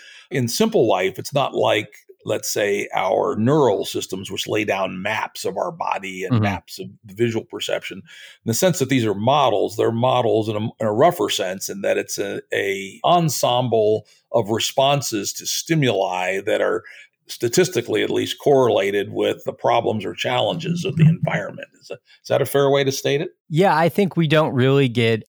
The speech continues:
Speaker 2: sophisticated modeling until we have brains, model, models that represent the integrated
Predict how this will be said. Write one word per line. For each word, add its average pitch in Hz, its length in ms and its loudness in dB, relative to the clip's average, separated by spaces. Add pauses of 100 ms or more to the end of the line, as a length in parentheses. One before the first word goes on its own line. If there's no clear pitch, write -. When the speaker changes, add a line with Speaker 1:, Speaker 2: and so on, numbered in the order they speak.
(100)
Speaker 2:
sophisticated 113 1120 -2
modeling 104 680 2
until 101 300 -2
we 95 120 0
have 87 240 -4
brains, 87 600 -2
model, 98 640 0
models 101 420 0
that 95 220 -2
represent 95 800 -2
the 90 440 -6 (140)
integrated 95 720 -2